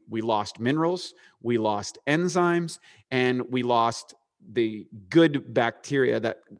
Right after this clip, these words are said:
was part and parcel of our natural food. And since that time, we've seen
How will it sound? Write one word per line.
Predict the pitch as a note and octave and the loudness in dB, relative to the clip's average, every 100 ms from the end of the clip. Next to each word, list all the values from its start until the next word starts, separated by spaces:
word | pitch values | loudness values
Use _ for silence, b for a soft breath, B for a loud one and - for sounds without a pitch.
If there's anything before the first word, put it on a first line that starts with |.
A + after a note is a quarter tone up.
| _ | _
was | B2+ A2 | -6 -6
part | - D3+ D3+ C#3+ | -4 0 0 0
and | C3 | -6
parcel | D#3+ G3 G3 C3+ B2+ | 0 0 0 -2 -4
of | B2 A#2 | -2 -2
our | B2+ | -2
natural | A#2+ A2+ A2+ - C3 | -2 -4 -6 -6 -8
food. | - A3 D3 A2 - b b b b - | -4 -4 -4 -8 -16 b b b b -6
And | C#3 | -4
since | - G3+ - | 0 -2 -2
that | E3 D3+ | -4 -6
time, | - A#3+ G3+ D#3 C#3+ | -8 -6 -6 -4 -4
we've | D3+ | -6
seen | - D#3 C#3+ C#3 | -6 -6 -4 -6